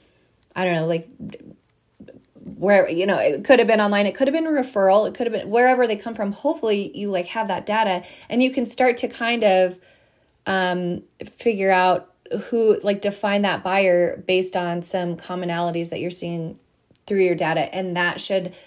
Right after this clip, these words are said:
kind of give you an idea of the direction that you wanna allocate those marketing dollars and really kind of focus there instead of just, like, kind of throwing paint on a wall or, or listening to, like, the latest buzz talk on, on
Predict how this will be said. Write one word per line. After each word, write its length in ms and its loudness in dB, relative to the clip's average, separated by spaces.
kind 260 -2
of 80 0
give 140 0
you 100 -2
an 80 -2
idea 420 0
of 100 -6
the 60 -4
direction 440 -2
that 120 -4
you 140 -6
wanna 420 -2
allocate 420 0
those 160 0
marketing 380 -4
dollars 340 0
and 240 -6
really 540 2
kind 200 -6
of 100 -6
focus 340 -2
there 200 0
instead 400 -2
of 160 -2
just, 580 -2
like, 280 -4
kind 160 -8
of 80 -8
throwing 280 -4
paint 280 -8
on 120 -8
a 60 -6
wall 300 0
or, 360 2
or 160 2
listening 520 0
to, 280 0
like, 220 -2
the 100 -2
latest 380 0
buzz 320 0
talk 380 -6
on, 360 -4
on 540 -8